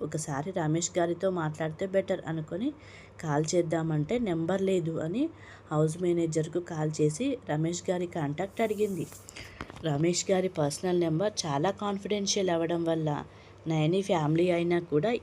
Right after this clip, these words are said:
ఇవ్వాలా వద్దా అర్థం కాక, "సార్తో ఫోన్ చేపిస్తాను మేడం" అని చెప్పి కట్ చేశాడు మేనేజర్. తర్వాత రమేష్ గారి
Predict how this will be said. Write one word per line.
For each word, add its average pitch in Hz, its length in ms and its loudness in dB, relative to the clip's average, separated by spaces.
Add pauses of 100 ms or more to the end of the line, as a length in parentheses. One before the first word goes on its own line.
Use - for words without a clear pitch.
ఇవ్వాలా 151 440 2
వద్దా 190 340 2
అర్థం 156 360 -2
కాక, 165 460 -4 (440)
"సార్తో 170 420 0
ఫోన్ 180 400 0
చేపిస్తాను 196 520 -4
మేడం" 180 440 -2
అని 170 120 0 (120)
చెప్పి 160 200 -2
కట్ 220 340 -2
చేశాడు 165 400 -2
మేనేజర్. 247 500 0 (760)
తర్వాత 170 360 0
రమేష్ 165 500 2
గారి 196 460 2